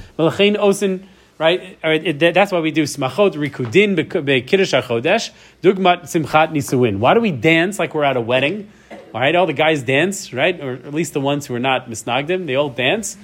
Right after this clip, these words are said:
But really, misnagdim need to dance too. It's the Ramah, right? This is not, uh, just Hasidim. Everybody needs to dance. Why, why is Kiddush Levana so happy? Why is it so joyous? Because it,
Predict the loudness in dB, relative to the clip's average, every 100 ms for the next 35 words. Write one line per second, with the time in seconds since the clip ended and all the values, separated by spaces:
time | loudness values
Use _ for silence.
0 | -20 -20 -6 -2 2 2 2 0 2 0
1 | 0 -4 -4 -2 0 -2 -4 -4 -4 -4
2 | -4 0 4 4 2 -2 -14 _ _ _
3 | -6 -4 -2 -4 -2 2 2 4 4 4
4 | 4 0 0 -2 -2 -4 -2 0 2 4
5 | 4 2 -2 -6 -8 -8 -10 -12 -20 _
6 | _ _ _ -20 _ -4 -2 0 0 2
7 | 2 0 -4 -4 0 2 0 0 -2 0
8 | -2 -4 -6 -10 _ _ _ _ _ -4
9 | -2 -2 -2 -2 -4 -6 -6 -8 -10 -12
10 | -8 -6 -4 -4